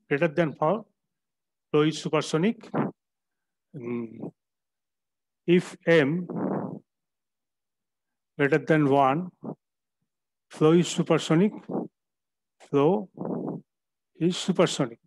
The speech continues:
Means it is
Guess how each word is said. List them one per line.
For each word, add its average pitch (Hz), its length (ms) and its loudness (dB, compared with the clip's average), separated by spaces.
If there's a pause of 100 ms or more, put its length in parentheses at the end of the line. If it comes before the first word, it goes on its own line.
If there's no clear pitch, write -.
(3250)
Means 165 480 0 (1300)
it 151 140 0
is - 320 0